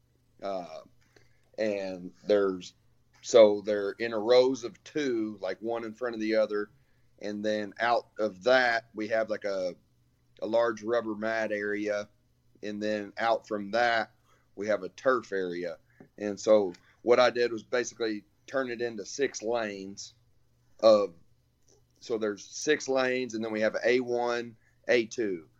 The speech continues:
And so there's two exercises, two guys that'll be at that rack. And then we have a B one, B two. There's two exercises, two guys that'll be at that rack. And then we have a C one, C two, and there's two exercises, two guys that'll be at that rack.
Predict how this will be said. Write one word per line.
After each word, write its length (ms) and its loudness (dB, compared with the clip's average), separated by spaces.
And 80 -16
so 80 0
there's 160 0
two 240 2
exercises, 680 2
two 240 -4
guys 600 0
that'll 200 -2
be 380 -6
at 220 -4
that 200 -2
rack. 340 -8
And 120 -4
then 100 0
we 100 -2
have 140 4
a 60 0
B 240 2
one, 360 0
B 240 -2
two. 280 -6
There's 200 -4
two 240 6
exercises, 840 4
two 200 -6
guys 420 0
that'll 160 -6
be 160 -4
at 120 -6
that 260 -6
rack. 240 -10
And 100 -4
then 100 -2
we 100 0
have 120 0
a 40 -12
C 220 -2
one, 280 0
C 280 0
two, 440 2
and 100 -4
there's 140 0
two 240 6
exercises, 960 4
two 200 0
guys 520 2
that'll 180 -6
be 180 -2
at 140 -6
that 240 -2
rack. 340 -2